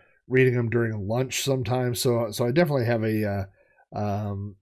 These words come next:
a connection, you know, a nostalgic collection with, uh,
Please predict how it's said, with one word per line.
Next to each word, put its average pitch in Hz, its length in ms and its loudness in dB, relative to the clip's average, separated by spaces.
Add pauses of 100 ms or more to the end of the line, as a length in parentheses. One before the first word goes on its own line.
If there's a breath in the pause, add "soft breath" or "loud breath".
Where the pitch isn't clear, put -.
(1080)
a 123 80 -2
connection, 123 720 -2
you 113 80 -4
know, 113 80 -2
a 113 80 -4
nostalgic 110 560 -4
collection 104 480 -6
with, 95 160 -8 (100)
uh, 101 180 -6